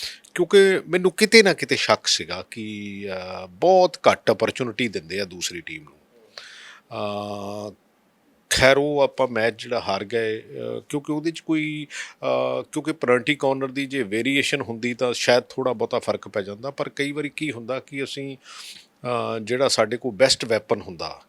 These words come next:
ਅਸੀਂ ਉਹਨੂੰ ਯੂਜ਼ ਕਰਦੇ ਹਾਂ। ਤੇ ਉਹਦੇ ਵਿੱਚ ਜਿਹੜੀ ਕਨਵਰਸ਼ਨ ਸੀ,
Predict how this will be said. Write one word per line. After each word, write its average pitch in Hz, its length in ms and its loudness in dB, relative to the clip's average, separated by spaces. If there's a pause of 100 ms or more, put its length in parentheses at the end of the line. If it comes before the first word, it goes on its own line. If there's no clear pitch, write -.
(280)
ਅਸੀਂ 151 220 -2
ਉਹਨੂੰ 165 260 -2
ਯੂਜ਼ 104 340 -4
ਕਰਦੇ - 380 -12
ਹਾਂ। - 60 -20 (440)
ਤੇ 147 640 -6 (100)
ਉਹਦੇ 156 220 2
ਵਿੱਚ 131 460 -4
ਜਿਹੜੀ 131 200 -8
ਕਨਵਰਸ਼ਨ 110 580 -6
ਸੀ, 123 300 -6